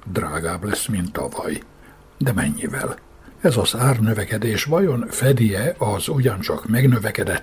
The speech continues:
termelési költségeket, különösen pedig abban az esetben, ha az aratásban az első beérkező szállítmányok már sejtetik az időjárás károsítását,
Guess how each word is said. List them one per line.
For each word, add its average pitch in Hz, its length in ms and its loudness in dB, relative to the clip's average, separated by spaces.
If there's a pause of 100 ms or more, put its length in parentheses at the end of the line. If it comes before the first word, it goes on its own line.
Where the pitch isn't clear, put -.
termelési 117 680 2
költségeket, 95 920 0 (340)
különösen 98 720 2
pedig 120 300 0
abban 131 300 0
az - 180 -2
esetben, 104 640 0 (300)
ha 139 200 4 (200)
az 135 160 0
aratásban 110 1080 0
az - 220 -2
első 101 420 -4
beérkező 87 680 -2
szállítmányok 113 960 -2
már 135 200 2
sejtetik 131 800 0
az 113 220 -6
időjárás 90 800 -4
károsítását, 85 1300 -4